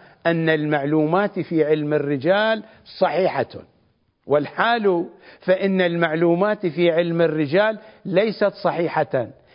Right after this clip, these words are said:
لا يملكون المصادر ولا الأدلة عليها. كلام وجدوه في كتب مزورة،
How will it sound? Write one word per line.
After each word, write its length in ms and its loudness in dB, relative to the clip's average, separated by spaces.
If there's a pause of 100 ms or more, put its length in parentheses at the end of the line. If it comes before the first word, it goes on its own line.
لا 240 0
يملكون 640 0
المصادر 960 0 (220)
ولا 320 2
الأدلة 680 0
عليها. 600 -2 (920)
كلام 400 2
وجدوه 920 2 (260)
في 160 0
كتب 720 0 (920)
مزورة، 1080 0